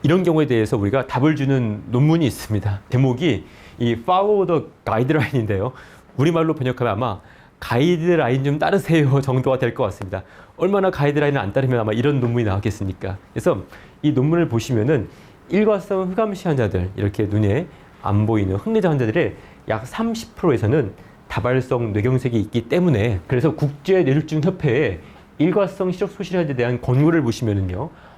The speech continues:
환자가 눈이 안 보여서 일과성으로 시력이 소실돼서, 어, 불편하다 말을 했을 때 가급적이면 당일날 안과 진료를 보고서 이게 허혈성 원인인지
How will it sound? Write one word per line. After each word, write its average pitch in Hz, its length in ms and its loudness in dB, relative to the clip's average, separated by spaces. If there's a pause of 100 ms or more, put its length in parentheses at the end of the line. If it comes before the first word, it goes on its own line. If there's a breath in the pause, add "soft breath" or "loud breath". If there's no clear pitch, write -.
환자가 202 400 2
눈이 135 220 0
안 101 180 0
보여서 98 480 0
일과성으로 135 460 -2
시력이 156 240 -2
소실돼서, 151 680 0 (380 loud breath)
어, 95 320 0
불편하다 147 340 2
말을 110 200 0
했을 143 280 -4
때 104 320 0 (600 loud breath)
가급적이면 165 680 0
당일날 135 380 2
안과 113 280 -2
진료를 135 240 0
보고서 117 580 -2
이게 113 200 0
허혈성 196 460 0
원인인지 123 720 0